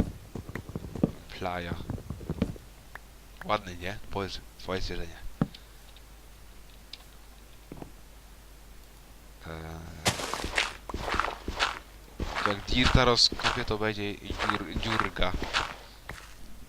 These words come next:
Dziurwa, za przeproszeniem. Dziurwa. Cofnąć się, dobra. I dobra.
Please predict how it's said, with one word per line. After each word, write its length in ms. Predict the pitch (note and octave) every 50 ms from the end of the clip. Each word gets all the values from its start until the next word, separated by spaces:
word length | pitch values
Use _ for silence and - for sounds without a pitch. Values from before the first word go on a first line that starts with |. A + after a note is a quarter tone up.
| - - - - - - - - - - - - - - - - - - - - - - - - -
Dziurwa, 580 | - A2 A2 A2 G#2+ G2 G2+ F#2+ E2 F2 F2
za 140 | E2+ F2+ F2
przeproszeniem. 580 | F2 - F#2 F2 F2 F2 F2 E2 F2+ F2 F2 F2 - - -
Dziurwa. 800 | - A2 A2+ A#2 A2 A2+ A2 - G#2+ G#2 G2 F#2 F2+ F#2 F2+ F2 - - - - - - - - - - - - - - - - - - - - - - - - - - - - - - - - - - - - - - - - - - - - - - - - - - - - - - - - - - - - - - -
Cofnąć 520 | - F#2 F2 F2+ - - - F#2 - -
się, 180 | - - - G#2+
dobra. 460 | G#2 F#2 F2 F2 F2 F2 F#2+ G2+ A2+ A#2 - - - - - - - - - - - - - - - - - - - - - - - - - - - - - - C3 - - - - - - - - - - - - - - - - - - - - - - - - - - - - - - - - - - - - - - - - - - - - - - - - - - - - - - - - - - - - - - - - - - - - - - - - - - - - - B2+
I 100 | C#3 C3
dobra. 360 | G#2 F2 D#2+ D#2 C#2+ - -